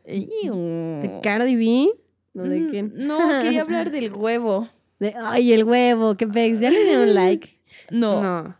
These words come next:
Speaker 2: Yo sí, obvio.
Speaker 1: <laughs>
Speaker 2: Soy parte de esa comunidad. <laughs>
Speaker 1: Güey, pero qué pedo, o
Speaker 2: ¿Qué
Speaker 1: sea,
Speaker 2: pex?
Speaker 1: ¿qué
Speaker 2: Es que a la gente
Speaker 1: pedo?
Speaker 2: cómo
Speaker 1: Es
Speaker 2: se le ocurre
Speaker 1: como
Speaker 2: cosas.
Speaker 1: meme culture de que en su máxima, meme culture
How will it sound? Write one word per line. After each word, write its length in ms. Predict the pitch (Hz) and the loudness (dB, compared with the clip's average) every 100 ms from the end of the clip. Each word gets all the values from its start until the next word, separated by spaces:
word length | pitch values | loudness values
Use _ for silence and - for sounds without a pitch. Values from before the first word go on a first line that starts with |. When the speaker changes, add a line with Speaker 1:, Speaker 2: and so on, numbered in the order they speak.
| - | 0
Speaker 2:
Yo 200 | 330 359 | 2 2
sí, 340 | 262 320 349 | -2 -2 0
obvio. 440 | 311 320 277 226 208 | 0 2 2 4 2
Speaker 1:
<laughs> 1160 | 190 427 403 349 - 311 330 320 _ - - | 2 2 4 2 -2 -2 -2 -2 _ -20 -12
Speaker 2:
Soy 160 | - 240 | -2 -2
parte 340 | 214 233 220 | 0 -2 -2
de 60 | 254 | -2
esa 160 | 240 247 | -2 -2
comunidad. 600 | 226 190 180 180 185 202 _ - | -2 -2 -2 -2 -4 -6 _ 0
<laughs> 260 | 311 302 | 2 0
Speaker 1:
Güey, 280 | 262 277 302 | -2 -2 -2
pero 280 | 294 311 294 | -2 -4 -4
qué 160 | 247 330 | 0 -2
pedo, 720 | 339 311 302 320 311 254 226 - | -2 -8 -6 -2 0 0 -2 -4
o 140 | 247 | -4
Speaker 2:
¿Qué 60 | 247 | 0
Speaker 1:
sea, 320 | 285 277 269 | 2 2 0
Speaker 2:
pex? 340 | 339 349 330 | 0 2 0
Speaker 1:
¿qué 100 | 311 | -2
Speaker 2:
Es 60 | 302 | -2
que 100 | 370 | 2
a 40 | |
la 140 | 381 302 | 2 2
gente 240 | 285 302 | 2 2
Speaker 1:
pedo? 60 | 294 | 2
Speaker 2:
cómo 100 | 339 | 2
Speaker 1:
Es 40 | 330 | 2
Speaker 2:
se 80 | |
le 100 | 285 | 2
ocurre 200 | 233 220 | 2 0
Speaker 1:
como 220 | 254 269 240 | 0 0 0
Speaker 2:
cosas. 400 | 285 262 247 262 | -2 -2 0 0
Speaker 1:
meme 320 | 277 277 294 | 0 -2 -4
culture 640 | - 254 254 277 269 269 | -4 -4 -4 -4 -4 -4
de 260 | 247 226 202 | -4 -6 -6
que 240 | 208 175 | -8 -10
en 120 | 214 226 | -8 -8
su 140 | 233 | -8
máxima, 760 | 214 226 226 247 240 220 185 - | -8 -10 -10 -12 -8 -8 -10 -10
meme 480 | 233 254 262 262 254 - | -4 0 0 -2 -4 -4
culture 200 | 262 | -4